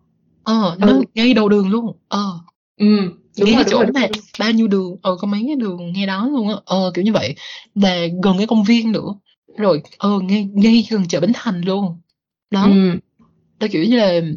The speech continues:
Speaker 1: sao ta, nó, nó quá là, nhìn thì nó, nó rất như là một căn nhà cổ vậy á. Ờ, nhưng mà giá thì không cổ chút xíu nào.
Speaker 2: Ừ,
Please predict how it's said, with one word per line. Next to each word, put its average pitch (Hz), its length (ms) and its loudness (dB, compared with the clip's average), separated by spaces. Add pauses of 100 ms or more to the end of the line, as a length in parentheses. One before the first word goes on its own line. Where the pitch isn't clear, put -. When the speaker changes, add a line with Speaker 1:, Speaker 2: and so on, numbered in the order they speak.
(800)
Speaker 1:
sao - 180 -2
ta, 202 200 2 (760)
nó, 202 560 -2 (460)
nó 220 100 -2
quá 202 600 0
là, 202 260 -4 (920)
nhìn 214 280 6
thì 202 100 0
nó, 190 120 -4 (200)
nó 233 120 -2
rất 359 200 0 (160)
như 233 240 0
là 208 60 0
một 180 60 -8 (120)
căn 226 140 -2
nhà 202 100 -2 (120)
cổ 190 480 0
vậy 202 140 -6
á. 196 140 -6 (480)
Ờ, 185 500 -6 (340)
nhưng 214 180 -6
mà 175 140 -4 (680)
giá 202 440 0
thì 285 80 0
không 202 240 -8
cổ 170 220 -4
chút 233 100 -6
xíu 220 180 -10
nào. 208 420 -6 (1400)
Speaker 2:
Ừ, 180 300 2